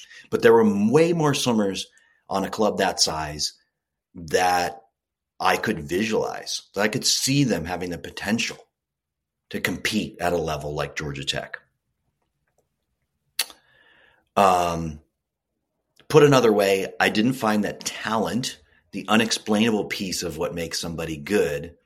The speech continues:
but you still see it, was a true limiting factor for most people in getting to, um, one of the highest levels of competition.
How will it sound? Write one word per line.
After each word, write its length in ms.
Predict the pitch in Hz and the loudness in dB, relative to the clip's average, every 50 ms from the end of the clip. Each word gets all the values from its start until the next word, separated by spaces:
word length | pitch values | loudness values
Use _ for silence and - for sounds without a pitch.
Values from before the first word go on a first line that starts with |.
| _ | _
but 100 | - - | -16 -6
you 60 | - - | -4 -2
still 240 | - - 113 90 | -2 0 -2 -2
see 340 | - - - - 113 87 73 | -4 -4 -2 -2 -2 -2 -2
it, 180 | 80 82 - - _ _ _ _ _ _ _ _ _ | -6 -10 -12 -18 _ _ _ _ _ _ _ _ _
was 180 | 104 104 101 104 | -2 -2 0 0
a 60 | 107 | 0
true 280 | - - - 127 123 | 0 2 2 2 2
limiting 440 | 113 104 101 98 98 98 95 92 87 | 2 4 4 4 4 2 -2 -4 -6
factor 540 | 82 - 82 80 78 80 - - - 78 73 | -8 -6 -6 -6 -6 -6 -8 -12 -12 -12 -12
for 180 | 71 - 80 78 | -12 -12 -10 -10
most 380 | 76 78 78 80 - - - | -10 -10 -10 -10 -12 -12 -12
people 500 | - 90 87 85 - - - - - _ _ _ _ _ _ _ _ _ _ _ - | -12 -12 -12 -12 -14 -18 -20 -20 -20 _ _ _ _ _ _ _ _ _ _ _ -6
in 240 | 95 92 92 87 78 | -4 -4 -4 -6 -2
getting 420 | - - 98 98 107 101 92 82 | 0 4 4 4 4 4 2 -2
to, 460 | 78 - - 82 78 78 73 73 73 _ _ _ _ _ _ _ _ _ _ _ _ - | -4 -4 -4 -4 -6 -8 -10 -12 -14 _ _ _ _ _ _ _ _ _ _ _ _ -12
um, 420 | - 82 80 78 78 73 73 - - | -8 -8 -6 -6 -8 -10 -12 -8 0
one 220 | 101 120 147 160 | 2 4 6 6
of 120 | 123 - | 4 2
the 100 | 101 92 | 0 -2
highest 380 | 80 85 80 82 - - - - | -2 -2 -2 -2 -2 -4 -4 -4
levels 520 | 90 - - 76 - - - - - - - _ _ _ _ _ _ _ _ _ - | -4 -4 -4 -4 -6 -10 -10 -10 -10 -12 -12 _ _ _ _ _ _ _ _ _ -6
of 220 | 85 82 80 76 - | -4 -4 -4 -6 -8
competition. 640 | - - 80 73 - - - 120 120 - - - | -10 -10 -10 -10 -10 -4 -2 0 0 0 -2 -4